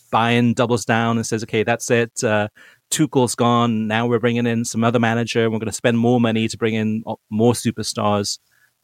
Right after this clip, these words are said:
Um, you have to wonder how much, um, Lewandowski, uh, leaving Bayern has had an impact, uh, Kyle, especially with you being a Barcelona fan. Wh-, what's your thoughts on that?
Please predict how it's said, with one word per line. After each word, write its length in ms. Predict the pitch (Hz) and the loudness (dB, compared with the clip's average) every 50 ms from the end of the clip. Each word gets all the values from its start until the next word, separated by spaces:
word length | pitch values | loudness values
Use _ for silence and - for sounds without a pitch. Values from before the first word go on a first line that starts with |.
| _ _ - | _ _ -8
Um, 600 | - 107 107 104 104 104 101 101 104 107 - 160 - _ _ _ - | -4 -2 -2 -2 -2 -4 -6 -8 -10 -12 -14 -16 -20 _ _ _ -4
you 80 | 123 | -4
have 80 | 123 117 | -2 -2
to 80 | - 127 | 0 0
wonder 240 | 113 120 120 113 104 | 0 2 2 0 0
how 80 | 120 | 0
much, 320 | 110 110 104 - - - - | -2 -4 -4 -8 -8 -6 -4
um, 600 | 113 107 104 104 104 104 101 98 107 113 117 - _ _ _ _ _ _ _ _ _ _ _ - - - - | -2 0 0 0 -2 -2 -4 -4 -6 -8 -10 -14 _ _ _ _ _ _ _ _ _ _ _ -18 -14 -6 -2
Lewandowski, 840 | 127 120 110 120 113 104 107 104 110 - - - - 107 104 104 - _ _ _ _ _ _ _ _ | -2 0 0 0 0 2 2 0 0 -2 -4 -8 -6 -4 -4 -4 -6 _ _ _ _ _ _ _ _
uh, 200 | - 110 110 110 110 | 0 0 0 0 0
leaving 400 | 117 120 120 120 107 123 107 104 | 0 2 2 2 2 0 0 0
Bayern 480 | - 98 101 117 135 131 113 107 110 - - | 0 0 0 0 0 0 -2 -2 -4 -6 -6
has 220 | - - 117 - | -4 -4 -4 -2
had 320 | - 120 - - 123 113 110 | -2 -4 -2 0 -2 0 0
an 80 | 113 | 0
impact, 580 | 113 135 127 - 135 110 107 - _ - - - | -2 -2 -2 0 -2 -2 -2 -4 _ -10 -4 -2
uh, 380 | 113 107 107 104 101 107 117 127 - | 0 0 0 0 -2 -2 -6 -8 -4
Kyle, 420 | - 110 107 107 110 110 113 139 - | 0 2 4 4 4 2 0 -2 -6
especially 340 | 123 - - 131 117 - 120 | -4 -2 0 0 2 2 2
with 180 | 113 110 - | 0 2 2
you 140 | 120 120 120 | 2 0 2
being 180 | - 113 110 104 | 2 2 0 0
a 60 | 101 | 0
Barcelona 520 | - 107 104 104 - - 110 113 117 123 | 0 0 0 0 0 -2 -2 0 0 0
fan. 300 | 117 - 113 101 104 107 | 0 -2 -2 -2 -2 -2
Wh-, 100 | 110 113 _ _ _ _ - | -4 -6 _ _ _ _ -6
what's 160 | 123 - - | -6 -4 -4
your 80 | 123 - | -2 0
thoughts 260 | - 120 110 - - | 2 2 2 2 0
on 80 | 104 | -2
that? 260 | 107 110 110 104 - | -2 -2 -2 -4 -6